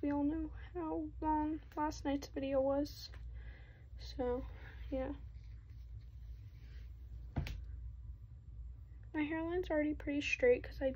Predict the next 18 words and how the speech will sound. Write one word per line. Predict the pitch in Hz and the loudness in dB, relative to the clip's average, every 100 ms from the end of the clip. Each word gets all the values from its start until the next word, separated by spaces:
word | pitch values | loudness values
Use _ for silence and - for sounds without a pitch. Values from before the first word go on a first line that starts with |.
| - | -2
tried | - 262 269 | 0 2 4
doing | 285 277 | 4 2
it | 269 - | 0 -2
today. | 277 240 240 254 - - - - - | 0 2 0 -2 -8 -10 -10 -10 2
I | 262 | 6
ended | 285 339 359 | 8 8 6
up | 349 | 4
just | 330 - - | 0 -2 2
doing, | 277 277 269 262 262 - - - | 4 4 4 4 2 -2 -12 -6
like, | 294 - - - | -4 -4 -4 0
low | 277 277 | 2 2
buns. | 277 254 269 359 392 - - - - - - - - - - - - - - - - - | 0 0 2 0 -4 -8 -10 -12 -12 -12 -14 -14 -14 -10 -8 -10 -10 -12 -12 -12 0 4
They | |
were | 359 381 - | 6 4 4
really | 330 330 320 | 4 6 4
cute. | 311 - 311 285 - | 2 0 2 4 2
I, | 294 | 0
like, | 220 - | -2 -4